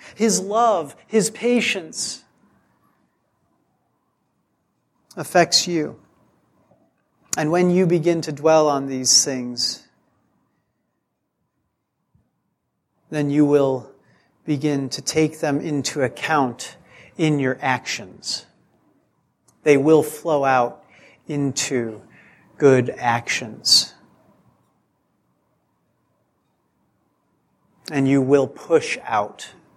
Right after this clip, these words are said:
evil thoughts. And it will be sweet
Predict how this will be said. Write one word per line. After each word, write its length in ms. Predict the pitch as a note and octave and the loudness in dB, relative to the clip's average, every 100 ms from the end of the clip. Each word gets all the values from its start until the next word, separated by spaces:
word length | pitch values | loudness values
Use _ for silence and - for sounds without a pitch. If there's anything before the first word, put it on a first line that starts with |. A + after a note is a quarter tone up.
| _ _ _ _ _ _ _ _ _ _ _ | _ _ _ _ _ _ _ _ _ _ _
evil 320 | D3+ B2 A#2 G#2 | -2 -2 -2 -4
thoughts. 720 | - G#2 - - - - - - _ - - _ _ _ _ _ _ | -2 -2 -2 0 0 -2 -6 -20 _ -20 -20 _ _ _ _ _ _
And 160 | - B2+ | -2 -2
it 100 | C3+ | 2
will 220 | C#3+ C#3 | 4 4
be 320 | B2 C#3 B2+ | 4 4 6
sweet 540 | A#2 - - D#3 B2+ | 4 2 0 -2 -4